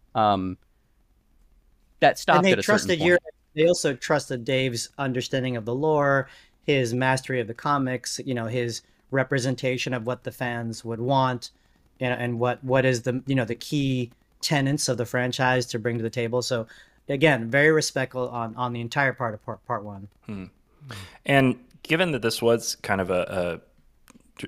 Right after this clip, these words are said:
Speaker 3: you know, adaptation of the Dark Horse, did you guys have conversations with Dark Horse or with Randy Stradley specifically, or was the sense that, like,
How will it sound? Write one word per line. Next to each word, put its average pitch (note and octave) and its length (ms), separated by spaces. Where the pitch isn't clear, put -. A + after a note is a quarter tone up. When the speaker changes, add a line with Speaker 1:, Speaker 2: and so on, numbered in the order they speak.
Speaker 3:
you G2+ 140
know, - 80
adaptation F#2 760
of E2+ 220
the - 80
Dark G2 240
Horse, F2 220
did G2+ 320
you G#2 80
guys G#2 160
have F#2+ 200
conversations F#2+ 800
with A#2 240
Dark A2 260
Horse A#2 340
or F2 40
with F2 180
Randy F2 260
Stradley F2 360
specifically, - 560
or B2 100
was F#2+ 180
the F#2+ 80
sense F#2+ 300
that, E2+ 180
like, E2+ 260